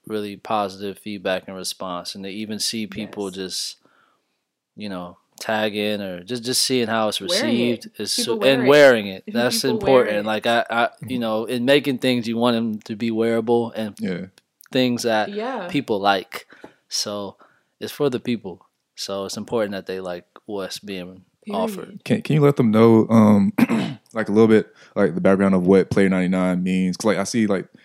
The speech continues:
Speaker 3: you have, like, the, um, I don't know if people know, like, the Jordan logo
Speaker 1: Yeah.
Speaker 3: or the Jordan,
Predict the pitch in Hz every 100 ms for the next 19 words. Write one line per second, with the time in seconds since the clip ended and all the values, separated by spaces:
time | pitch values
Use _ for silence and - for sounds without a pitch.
0 | _ 113 98 90 87 - 85 87 87 92
1 | _ _ _ - 110 95 - 92 95 90
2 | 85 78 98 98 101 87 90 82 82 _
3 | _ 123 117 107 98 98 107 95 87